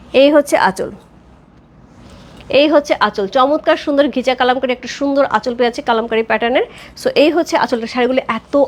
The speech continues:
আরাম পরে। So এই হচ্ছে বডি। হাই আপু, অ্যাক্টিভ আছে অনেক দিন পরে। সুজাতা আপু, কেমন আছো? মাঝখানে অনেক দিন তোমার খোঁজ খবর নাই। কোড নাম্বার হচ্ছে কত? কোড নাম্বার হচ্ছে এটা, কত বললাম? কোড নাম্বার ফাইভ হচ্ছে সেটা, চমৎকার সুন্দর একটা শাড়ি, কোড নাম্বার ফাইভ।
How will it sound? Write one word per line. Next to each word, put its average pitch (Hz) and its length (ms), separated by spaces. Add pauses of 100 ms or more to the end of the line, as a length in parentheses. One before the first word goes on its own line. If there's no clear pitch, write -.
আরাম 233 420
পরে। 240 440 (300)
So - 100
এই 285 160
হচ্ছে 277 240
বডি। 190 260 (680)
হাই 339 220
আপু, 330 180
অ্যাক্টিভ 302 360
আছে 311 160
অনেক 330 360
দিন 370 140
পরে। 330 140
সুজাতা 262 280
আপু, 240 160
কেমন 349 300
আছো? 330 480 (420)
মাঝখানে 330 360
অনেক 320 280
দিন 339 140
তোমার 311 180
খোঁজ 311 240
খবর 247 240
নাই। 202 240 (1200)
কোড 254 140
নাম্বার 285 220
হচ্ছে 311 240
কত? 302 160
কোড 294 180
নাম্বার 226 200
হচ্ছে 247 220
এটা, 285 140
কত 285 160
বললাম? 208 240
কোড 196 120
নাম্বার 208 180
ফাইভ 294 340
হচ্ছে 226 280
সেটা, 196 180
চমৎকার 277 480
সুন্দর 294 220
একটা 285 140
শাড়ি, 302 160
কোড 220 140
নাম্বার 190 180
ফাইভ। 185 280